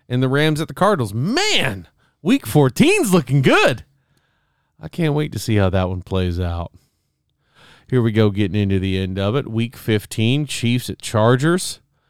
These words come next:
We've got, uh, a go-, this used to be a good matchup. I don't know if it's gonna be considered that now, but we got the Pats at the Colts. Those two franchises got a lot of history together.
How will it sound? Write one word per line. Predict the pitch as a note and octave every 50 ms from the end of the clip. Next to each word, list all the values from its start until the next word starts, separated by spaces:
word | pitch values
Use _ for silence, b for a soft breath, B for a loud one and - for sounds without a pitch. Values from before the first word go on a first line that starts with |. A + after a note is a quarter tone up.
| _ _ _ _ _ _ _ _ -
We've | G2 G2+ G2 F2+ G2
got, | - A2 G#2 G#2 G#2 G2 - -
uh, | G#2+ G2+ G2 G2+ -
a | A2+ A2+
go-, | G2+ - - - F3 F#3
this | F#3+ G3+ F4+ - - -
used | F#3 A3 A#3+ - - -
to | C3+
be | A2 A#2+ A2+
a | G#2+ F#2+
good | F2 G#2+ G2+ F2+
matchup. | F#2+ G2 F#2+ F#2+ F#2+ - - C#3+ D3 D#3 -
I | B2+ A#2
don't | A2 A2 A2
know | A#2 A#2 A#2
if | G#2 -
it's | G#2 - -
gonna | - B2 A2+ A2+
be | G2+ A2 G#2+
considered | - - G2+ - - C#3 A#2+ A2 A2
that | G2 A2 A2 G2+
now, | G#2+ A2 B2 D3+ F#3
but | F#3 D#3
we | B2+ B2+ G#2+
got | A#2 A2
the | - -
Pats | - B2+ B2 A#2+ A#2+ - -
at | -
the | A#2 A2
Colts. | - B2 A#2+ C#3+ E3+ - -
Those | - C#3 D#3+ F3+ D#3+ -
two | - D#3 C#3+
franchises | - C3+ C3 B2 B2 A2 - A2+ A2+ G#2 G#2 G2+
got | G2 G#2 G2
a | F#2+
lot | F#2+ G2 G2 G2
of | G2
history | G2 G#2+ G2 - - G2+ F#2
together. | F#2 E2+ F2+ F#2 F#2+ G2+ A#2+ C3+